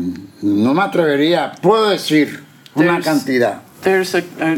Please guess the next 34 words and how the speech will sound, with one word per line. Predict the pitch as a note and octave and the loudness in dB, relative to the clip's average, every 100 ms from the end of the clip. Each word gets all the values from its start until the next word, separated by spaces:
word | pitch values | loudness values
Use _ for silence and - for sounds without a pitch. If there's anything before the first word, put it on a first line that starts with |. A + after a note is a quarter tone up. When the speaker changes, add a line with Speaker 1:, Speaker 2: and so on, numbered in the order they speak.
| - | -4
Speaker 2:
certain | - A3 F#3+ | -4 -2 -2
quantity | G3+ F#3+ F3 E3 | -2 0 0 0
in | D#3 D3+ | 0 -2
Cuba | F#3+ F3 E3 D#3 | 2 2 2 2
Speaker 1:
Pero | D3 C#3+ C#3+ | 4 4 2
Speaker 2:
that | C#3+ - | -2 -6
are, | D3 D3+ D3 C#3 | -4 -2 -2 -4
uh, | C3+ C3 | -6 -6
that | D#3 D3 | -6 -4
govern. | D#3 C#3 C3+ C#3 C#3 - _ _ _ _ _ - | -4 -4 -4 -6 -10 -20 _ _ _ _ _ 0
Speaker 1:
no | C#3+ D3+ E3+ G#3+ G#3 | 2 4 2 2 0
exactamente | F3+ - G3+ F3 G3 F3 F#3+ E3 B2+ B2+ A#2 G#2 - - - _ _ - | -2 0 0 0 0 0 0 0 0 0 -2 -6 -20 -20 -20 _ _ -2
la | D3 C#3 C3 | 0 0 0
cantidad. | C#3 C3+ C3 C#3 C#3+ D3 A2 - - - - | 0 0 0 2 4 4 0 -6 -20 -20 -14
Hay | - F#3 | -2 0
un | G3+ G3+ | 0 0
patrón | G3+ E3+ F3+ F#3 E3+ | 2 2 0 0 0
que | D#3+ | 0
nosotros, | C#3 C3+ F#3+ F#3+ - - - - | 0 0 -2 -2 -2 -6 -8 0
los | C3+ D3 | 2 4
músicos, | E3 A3 A3 F#3 E3+ C3 | 2 2 0 -2 -2 0
tenemos. | C3 A#2+ G#2+ F#2+ - - - | 0 0 -2 -6 -10 -20 -4
Speaker 2:
The | F#3+ | 0
musicians | F3+ F3+ F3+ A3+ A#3 F3+ D#3+ - | 2 0 0 0 -2 -4 -4 -4
have | D#3+ | -6
a | |
certain, | D#3+ F3+ E3 C#3+ D3+ D3+ D3+ - | -4 -2 0 0 0 -2 -6 -8
uh, | C#3+ A#2 - | -8 -8 -10
pattern. | - D#3 C#3 C#3 | -6 -4 0 2
Speaker 1:
Y | D3 | 2
que | D3 D#3 | 2 -2
el | - | 2
tambor | D3+ C#3 F#3 F3+ - | 2 2 0 0 0
tiene, | F3+ F3+ C3 A2+ G2 | 4 4 2 -4 -6